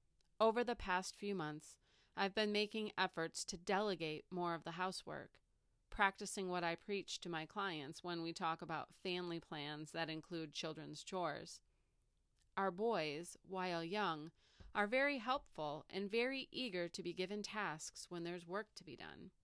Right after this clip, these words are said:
I know it's important to involve them now so that we will continue to work together as a family over the years. This is an act of teaching, togetherness, and caring for myself.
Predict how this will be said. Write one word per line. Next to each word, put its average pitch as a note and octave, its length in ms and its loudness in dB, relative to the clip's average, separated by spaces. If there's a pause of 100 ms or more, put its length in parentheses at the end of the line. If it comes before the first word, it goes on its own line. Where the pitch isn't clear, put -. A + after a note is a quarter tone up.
(1000)
I A3+ 100 4
know C#4 240 4
it's C#4+ 140 -2
important G#3+ 560 -2
to G3 140 -4
involve F3+ 420 2
them E3 220 -4
now F3 380 0
so F3+ 260 -2
that E3+ 220 2
we F#3 120 0
will F3+ 80 -2
continue G3 480 -2
to F3+ 160 -4
work F3+ 280 -2
together D#3+ 480 -2
as D#3+ 160 -4
a E3+ 60 -10
family E3 600 -4
over D#3+ 180 -10
the D#3 100 -10
years. F#3 640 -4 (840)
This A3 200 4
is F3+ 140 -4
an - 120 -2
act E3+ 280 -2
of F3+ 160 -10
teaching, C#3+ 720 -6 (180)
togetherness, F#3 760 -6
and D#3 260 -8 (240)
caring G3+ 400 -4
for E3 120 -10
myself. E3 540 -4